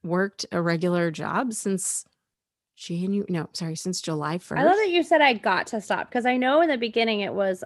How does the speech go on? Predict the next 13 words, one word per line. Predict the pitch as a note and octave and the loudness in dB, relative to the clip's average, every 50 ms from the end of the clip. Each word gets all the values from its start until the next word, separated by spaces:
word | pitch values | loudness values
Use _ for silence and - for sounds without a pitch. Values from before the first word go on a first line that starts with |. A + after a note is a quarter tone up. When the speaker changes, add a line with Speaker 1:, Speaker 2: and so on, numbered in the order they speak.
| - | -4
Speaker 2:
it | - G3 | -2 -2
was | G3 G3+ G3 | -2 -2 -2
a | G#3+ | -2
hard | G3+ - - A3 A3 G#3+ G#3 | -2 0 2 4 4 4 2
thing | - F#3+ G#3 A#3 A3+ | 0 -4 -2 -2 -2
for | A3 - F#3 | -4 -4 -2
you. | F3 D#3+ | -2 0
And | E3 - - E3+ D#3+ D#3+ F#3+ G3 | 0 2 2 0 0 0 -2 -2
so | F#3 - | 0 2
I | G3+ G3 G3 F#3+ | 4 4 4 4
Speaker 1:
Yeah. | G3 C4+ | 2 0
Speaker 2:
think | G#3 G#3 G3+ - | -2 -4 -2 0
that, | G#3 G#3 G3+ F#3+ F3 - | 0 2 2 0 -2 -4